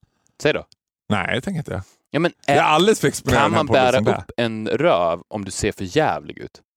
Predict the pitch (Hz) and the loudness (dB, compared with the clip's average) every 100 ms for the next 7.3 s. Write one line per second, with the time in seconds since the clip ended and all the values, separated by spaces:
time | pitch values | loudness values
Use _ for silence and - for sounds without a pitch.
0 | _ - 147 185 90 - _ _ _ _ | _ -4 -2 -2 -8 -14 _ _ _ _
1 | - 131 - 143 156 160 185 226 - - | -4 -4 -4 -4 4 6 6 4 0 -12
2 | 127 156 139 170 240 277 247 - 131 127 | -2 0 4 6 6 6 2 2 0 0
3 | 120 113 113 104 104 - 98 98 - _ | 0 0 2 2 0 -2 -2 -2 -10 _
4 | _ _ _ _ _ _ - - 185 202 | _ _ _ _ _ _ -10 -2 2 4
5 | 208 233 208 220 226 214 214 233 214 165 | 4 4 4 4 4 4 6 6 4 4
6 | - 156 143 - - 170 - 113 120 117 | 2 0 0 -2 -2 0 0 2 2 2
7 | 113 120 110 | 2 0 -2